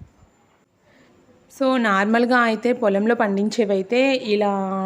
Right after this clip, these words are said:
మొక్క చిన్నదిగా ఉన్నప్పటి నుంచి మందులు ఏదో ఒకటి వేస్తూ ఉంటారు కదా. So మేమైతే దీనికి ఎక్కువ మందులైతే కూడా ఏది వేయలేదు.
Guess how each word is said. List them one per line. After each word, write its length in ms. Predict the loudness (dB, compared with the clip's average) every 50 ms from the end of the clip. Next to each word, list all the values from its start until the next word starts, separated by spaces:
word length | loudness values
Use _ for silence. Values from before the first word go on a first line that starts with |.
| -2 -2 -2
మొక్క 280 | -4 -4 -8 -2 0 0 0 0 0
చిన్నదిగా 500 | -2 -2 0 0 0 0 0 0 2 2 2 0
ఉన్నప్పటి 460 | 0 0 -2 -2 -2 -4 -4 -2 -4 -4
నుంచి 280 | -4 -2 -2 0 0 2 2 2 0 -2 -4 -8 -18 -20 -10 -4 -2
మందులు 300 | 0 0 2 2 2 2 2
ఏదో 120 | 0 0 -2
ఒకటి 160 | -4 -4 -2 -2
వేస్తూ 300 | -2 -4 -4 -4 -2 -2 0 -2
ఉంటారు 240 | -4 -6 -8 -8 -6 -4
కదా. 160 | -2 -2 -2 -2 -2 -2
So 140 | -2 -2 -2 -2
మేమైతే 300 | -6 -6 -8 -10 -10 -8 -6
దీనికి 320 | -6 -6 -6 -6 -4 -4 -2 -2 -2 -4 -8 -12
ఎక్కువ 200 | -12 -10 -8 -6 -6
మందులైతే 420 | -6 -4 -4 -2 -2 -2 -2 -4 -2 -2
కూడా 100 | 0 0 0
ఏది 140 | -2 -2 -4 -4
వేయలేదు. 420 | -4 -2 -2 -2 -2 -2 -2 -2